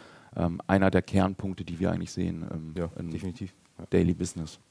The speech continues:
Speaker 2: Ja, dann haben wir eine Namensänderung beziehungsweise Neufirmierung. Ähm, ja, Firma will ihr Branding ändern, heißt anders. Der Name, ja,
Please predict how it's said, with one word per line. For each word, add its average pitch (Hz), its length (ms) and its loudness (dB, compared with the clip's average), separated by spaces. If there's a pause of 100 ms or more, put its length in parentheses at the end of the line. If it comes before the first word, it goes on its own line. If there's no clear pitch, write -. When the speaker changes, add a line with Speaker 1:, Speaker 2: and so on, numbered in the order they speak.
(960)
Speaker 2:
Ja, 123 160 10
dann 113 340 2 (420)
haben 117 180 2
wir 110 280 4 (300)
eine 95 140 -2
Namensänderung 147 1120 0 (140)
beziehungsweise 107 760 0
Neufirmierung. 147 840 2
Ähm, 113 280 0 (240)
ja, 95 400 -4
Firma 120 500 4
will 117 160 6
ihr 110 100 4
Branding 131 460 2
ändern, 123 640 2
heißt 120 320 0
anders. 123 560 0 (340)
Der 98 100 2
Name, 127 520 4 (800)
ja, 110 180 2